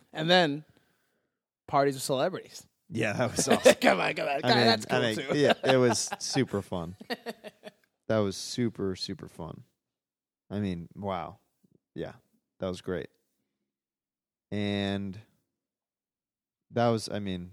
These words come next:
Speaker 2: that was so cool. And then we did the, the I Lived premiere in
Speaker 1: Right.
Speaker 2: July. So that was just a cool,
Speaker 1: That was cool.
Speaker 2: that was a cool time. Did that at the Comedy Store.
Speaker 1: Went over well.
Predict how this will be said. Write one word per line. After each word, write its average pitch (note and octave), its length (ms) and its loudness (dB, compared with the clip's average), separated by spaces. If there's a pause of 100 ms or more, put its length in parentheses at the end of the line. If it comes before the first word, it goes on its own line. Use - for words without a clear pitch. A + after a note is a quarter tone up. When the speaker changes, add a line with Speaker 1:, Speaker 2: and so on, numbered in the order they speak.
(120)
Speaker 2:
that G2+ 120 -4
was F#2+ 260 -6
so G2 200 -6
cool. F#2+ 220 -4
And B2 160 -4
then B2+ 240 -2
we B2 140 0
did C3 200 -2
the, A#2+ 300 2
the G#2 120 -2
I A#2 180 0
Lived C3+ 280 -4
premiere G#2+ 460 -8 (920)
in B2+ 60 -12
Speaker 1:
Right. A#2+ 180 -4
Speaker 2:
July. G2 460 0 (220)
So - 140 -12
that G#2 100 0
was G#2+ 100 0
just A2 160 -8
a A#2 60 -8
cool, G#2+ 460 0
Speaker 1:
That A2+ 100 -8
was C3 160 -12
cool. B2 260 -14
Speaker 2:
that G#2+ 80 -4
was G#2+ 120 -4
a - 40 -12
cool G#2+ 160 -4
time. G#2+ 340 -6
Did G2 180 -6
that G2+ 160 0
at G2 80 -6
the - 60 -14
Comedy F#2+ 300 -8
Store. G#2+ 340 -6 (360)
Speaker 1:
Went E3 200 -2
over D3 240 -2
well. C#3+ 440 -2